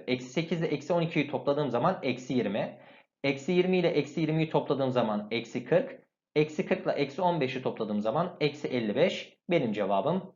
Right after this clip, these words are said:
olacak. Burayı toplayalım. Ee, burada ne yapalım? Mesela burada önce şurayı toplayalım. Bakın şu ikisini toplamak kolaydır. Eksi sekiz ile eksi on iki, eksi yirmi.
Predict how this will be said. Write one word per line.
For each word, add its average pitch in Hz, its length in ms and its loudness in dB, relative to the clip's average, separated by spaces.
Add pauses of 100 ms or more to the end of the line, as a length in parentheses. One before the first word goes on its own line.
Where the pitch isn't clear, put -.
olacak. 98 400 -4 (460)
Burayı 214 340 4
toplayalım. 113 600 -2 (380)
Ee, 147 420 4
burada 254 240 6
ne 247 120 4
yapalım? 202 540 4
Mesela 220 420 4
burada 247 240 4
önce 233 300 4
şurayı 196 340 2
toplayalım. 107 360 -2
Bakın 113 180 0
şu 131 120 -4
ikisini 190 380 -2
toplamak 185 420 0
kolaydır. 151 420 2
Eksi 131 240 -4
sekiz 180 300 -2
ile 170 120 0
eksi 165 220 -4
on 170 120 2
iki, 131 400 -4
eksi 143 260 -2
yirmi. 110 360 -2